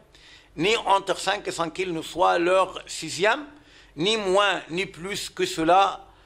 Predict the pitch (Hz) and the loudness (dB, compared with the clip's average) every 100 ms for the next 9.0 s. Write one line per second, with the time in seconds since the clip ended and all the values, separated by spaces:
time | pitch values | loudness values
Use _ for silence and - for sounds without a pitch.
0 | _ _ _ - 196 196 180 - 196 190 | _ _ _ -2 2 2 -2 -8 -4 0
1 | 185 170 - 147 - 156 175 170 - 175 | 0 0 -4 -6 -2 4 4 4 2 -2
2 | 202 - 196 233 320 - _ _ - 151 | -2 -4 0 0 0 -10 _ _ -4 2
3 | 185 190 - 165 160 175 190 175 139 - | 4 2 0 -4 -4 -4 -4 -2 -4 -6
4 | 151 - 208 170 123 104 - 185 180 165 | -12 -2 0 0 -2 -6 -2 -2 -2 -2
5 | 180 180 - 175 170 - - 196 190 165 | -4 -2 0 0 0 -10 -6 -2 0 0
6 | 160 165 160 143 175 220 254 - - - | 2 2 2 2 4 4 0 -14 -20 -20
7 | _ _ - 208 196 170 156 160 170 147 | _ _ 4 6 6 2 2 0 0 0
8 | 151 170 185 165 202 - - 127 151 | 2 4 4 4 0 -2 -16 -2 0